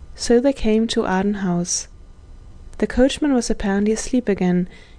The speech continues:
and the footman went round and did something to the harness after he had got the front door opened, and it was quite easy for the nurse to send the footman who opened the door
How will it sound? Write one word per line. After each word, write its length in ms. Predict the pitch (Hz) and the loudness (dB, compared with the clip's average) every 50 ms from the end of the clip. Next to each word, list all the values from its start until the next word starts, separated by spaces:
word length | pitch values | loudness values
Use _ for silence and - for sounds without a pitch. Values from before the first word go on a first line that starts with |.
| - - | -10 -4
and 120 | - 190 185 | -2 0 0
the 80 | 196 | 0
footman 460 | 190 - 240 240 - - 262 262 262 254 - | 0 2 2 2 2 2 2 2 2 0 0
went 200 | 226 202 196 - | 0 0 0 0
round 440 | 202 196 190 196 208 214 214 220 - - - | 0 0 2 2 2 0 0 -2 -6 -4 -2
and 100 | 220 214 | 0 4
did 160 | 247 254 247 | 4 2 2
something 400 | - - 226 208 208 - 208 202 202 | 2 0 0 0 2 2 0 0 0
to 120 | - 202 | -2 -2
the 100 | 202 208 | -2 -2
harness 580 | 202 220 233 233 220 208 190 185 185 - - - - - - - - - - - | 0 2 2 2 4 2 2 0 0 -2 -4 -4 -8 -12 -16 -18 -20 -20 -12 -2
after 280 | - 208 226 - - 262 | 0 0 0 2 2 2
he 100 | 233 233 | 4 4
had 160 | 214 202 - | 2 2 2
got 220 | - 196 196 190 - | 0 0 0 0 -2
the 80 | 226 | -4
front 300 | - - 233 220 214 - | 0 2 2 2 2 0
door 140 | 202 190 - | -2 -2 -2
opened, 500 | 190 180 180 - 185 180 180 175 180 - - - - - - - - - - - - - | -2 -2 -2 -2 -2 0 0 -2 -2 -6 -10 -14 -16 -18 -18 -18 -18 -18 -18 -18 -4 0
and 120 | 220 214 | 2 2
it 60 | 220 | 4
was 160 | 240 254 247 | 2 0 0
quite 280 | - - - 277 269 - - | -2 2 2 2 2 2 2
easy 320 | - 285 294 262 220 208 | 4 6 6 6 6 2
for 180 | 190 - 185 185 | 2 2 0 2
the 120 | 180 185 | 2 4
nurse 460 | 190 208 208 202 190 185 185 - - - - - - - - - | 4 4 4 4 2 0 -2 -8 -12 -14 -18 -18 -20 -20 -20 -4
to 100 | - 226 | -2 -2
send 280 | 208 - 220 208 202 196 | 2 2 2 2 2 0
the 80 | 196 | -2
footman 480 | 185 - 214 214 214 - 240 226 226 220 | -2 2 2 2 4 4 2 2 4 2
who 100 | 208 185 | 0 0
opened 280 | 185 190 185 190 185 185 | -2 -2 0 -2 -2 -2
the 80 | 185 | -2
door 440 | 180 196 185 190 196 202 202 214 | 0 2 2 2 2 0 -2 -4